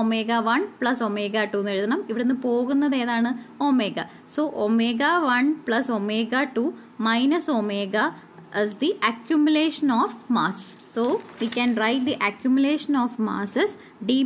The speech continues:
by dt of m is equal to omega one plus omega two minus omega. This, so this is the mass balance equation, that is accumulation of mass in control volume is equal to inflow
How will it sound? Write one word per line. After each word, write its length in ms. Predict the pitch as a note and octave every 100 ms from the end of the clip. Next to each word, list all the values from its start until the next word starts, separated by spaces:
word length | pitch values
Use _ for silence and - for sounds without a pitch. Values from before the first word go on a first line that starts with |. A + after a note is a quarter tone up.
| C#4
by 140 | F4 E4+ A#3
dt 400 | C4 A#3+ C#4 C4 - G3+
of 140 | G#3 A3+ - G3 G3+
m 20 | B3 C4+
is 120 | A3 G3+
equal 420 | F#3 F#3 - A3 E3 E3
to 60 | G4 - - -
omega 400 | A3 A#3 C4+ E4+ F#4+ B3
one 120 | A3 A3+ A3+
plus 180 | A#3 B3+ G3
omega 480 | G3+ A3 A#3 A3+ D4 D4+ D4
two 160 | G#3 F#4 A3+
minus 420 | G#3 G3 G3 C#4+ - - - - -
omega. 380 | E4+ D4 G#3 D3+ - - - A#3
This, 100 | B3 -
so 80 | D#4 A#4 -
this 160 | B3+ C4+
is 60 | D4+ F4
the 60 | D#4
mass 220 | B3+ A3+ A#3 A#3+
balance 360 | B3 C4 C4+ C4+ A3+
equation, 480 | - G3 F#3+ C#4+ G#4+ - -
that 160 | G#3 G#3+
is 80 | F4 -
accumulation 600 | G#3 B3+ B3+ C#4 D#4 - D#4
of 120 | D#4 C4 A#3+
mass 260 | A3+ C4 A#3
in 80 | A#3 A3+ A3+
control 440 | A3 A3 B3+ D4+
volume 500 | A#3+ G#3+ F3+ G3+ D4+ G#3+
is 80 | G#3
equal 460 | G3 F#3+ B3 A3+ A3
to 60 | G#4 - - - A#3
inflow 420 | B3+ B3 C4+ D4